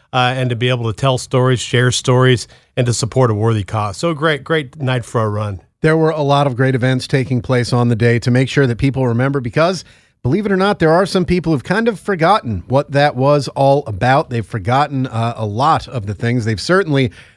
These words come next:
Speaker 2: forgotten how to care about each <laughs> other, it seems, out there a lot. And now we have people who are old enough to enlist in the United States military. You can enlist at seventeen, who were not alive when it happened. I mean, it's something that is now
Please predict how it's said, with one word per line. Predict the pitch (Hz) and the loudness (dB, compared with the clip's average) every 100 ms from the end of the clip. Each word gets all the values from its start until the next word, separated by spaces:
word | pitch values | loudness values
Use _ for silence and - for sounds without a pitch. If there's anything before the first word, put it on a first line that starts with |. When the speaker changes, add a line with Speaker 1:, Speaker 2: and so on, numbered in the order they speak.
| _ | _
Speaker 2:
forgotten | 113 120 143 120 | -6 -2 -2 0
how | 127 | -4
to | 113 | -4
care | - 165 135 | -2 0 0
about | 104 98 | 0 -2
each | 95 - | -2 -2
<laughs> | |
other, | 87 - | -4 -2
it | 117 110 | -4 -2
seems, | - - 123 120 - | -2 -2 -2 -2 -2
out | 123 107 | -4 -2
there | 123 113 | -2 -2
a | 110 | 0
lot. | 110 139 - - - - | 2 0 0 -10 -20 -8
And | 160 190 190 156 120 - _ - | 0 2 2 2 -2 -10 _ -4
now | 127 165 220 | -2 0 2
we | 175 165 | 0 0
have | 180 175 - | 0 0 -2
people | 175 208 170 | -2 0 2
who | 165 | 2
are | 151 | 2
old | 160 196 190 | 2 2 2
enough | 156 139 160 | 2 2 0
to | - 165 | 0 0
enlist | 156 139 147 - - - | 2 2 2 0 -8 -2
in | 147 | 0
the | 165 | 2
United | 143 139 151 147 | 2 2 2 0
States | 160 165 151 | 0 0 2
military. | 123 117 131 147 | 2 2 2 0
You | 143 | 0
can | 127 123 120 | 0 0 0
enlist | 98 98 - | 0 -2 -4
at | 113 | -8
seventeen, | - 110 95 160 175 131 - - - - | -2 -2 0 0 2 0 -2 -12 -20 -4
who | 175 | -2
were | 175 | 0
not | 170 165 | 0 0
alive | 151 202 120 | 0 0 0
when | 123 | -2
it | 123 | 0
happened. | 139 180 - - - _ | -2 -2 -4 -16 -20 _
I | 117 | -2
mean, | 117 | 0
it's | 123 127 | 0 -2
something | - 143 139 135 | 0 -2 0 0
that | 131 | 0
is | 123 117 | 0 0
now | 131 143 160 | 0 2 2